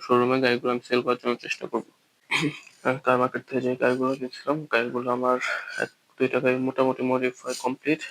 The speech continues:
এবং গাড়িগুলো নিয়ে আসছি আমি আমার শোরুমে এবং গাড়িগুলো আমার অনলাইনে পোস্ট করা হয়ে গেছে। এখানে আমার যে ব্ল্যাক কালার গাড়িটা ছিল, এটা কেনার জন্য একজন কাস্টমার ছিল, but আমি সে দামটা কম বলে আমি না করে দিছি। এখানে আমার আরেকটা যে গাড়ি ছিল, Toyota জিটি এইটটি সিক্স, এই গাড়িটা এখন নিয়ে আসা হয় নাই। এই গাড়িটাকে আমি একটু মডিফাই করাবো,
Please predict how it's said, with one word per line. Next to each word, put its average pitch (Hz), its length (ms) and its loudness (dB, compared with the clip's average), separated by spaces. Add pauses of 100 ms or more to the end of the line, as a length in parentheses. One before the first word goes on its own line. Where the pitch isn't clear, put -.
এবং 143 220 -8
গাড়িগুলো 127 380 2
নিয়ে 131 200 0
আসছি - 220 -12
আমি 127 220 -4
আমার 123 260 -4
শোরুমে 127 340 -2
এবং 131 180 -2
গাড়িগুলো 120 360 2
আমার 123 180 0
অনলাইনে 123 300 -8
পোস্ট 123 220 -8
করা 131 180 -2
হয়ে 123 180 -2
গেছে। 127 240 -4 (520)
এখানে 131 260 2
আমার 127 140 2
যে 127 140 -6
ব্ল্যাক 123 180 2
কালার 131 220 2
গাড়িটা 127 240 0
ছিল, - 220 -4
এটা 135 200 0
কেনার 131 240 0
জন্য 123 160 2
একজন 127 200 -4
কাস্টমার 127 460 -4
ছিল, - 220 -2
but 156 260 -4
আমি 120 140 -2 (120)
সে - 160 -4 (100)
দামটা 127 300 0
কম 127 220 -4
বলে 131 160 6
আমি 127 120 0 (160)
না 123 180 0
করে 127 200 -6
দিছি। - 240 -12
এখানে 131 260 -2
আমার 127 200 0
আরেকটা 127 280 0
যে 127 180 -4
গাড়ি 123 180 2
ছিল, 139 200 0 (540)
Toyota 123 320 2
জিটি 131 220 0
এইটটি 127 220 -2
সিক্স, - 260 -10
এই 127 100 2
গাড়িটা 127 240 2
এখন 127 200 -2
নিয়ে 131 160 2
আসা 131 180 -6
হয় 131 160 -10
নাই। 156 140 0
এই 127 80 0
গাড়িটাকে 127 440 -8
আমি 123 120 -4
একটু - 160 -12
মডিফাই 131 400 2
করাবো, 139 320 2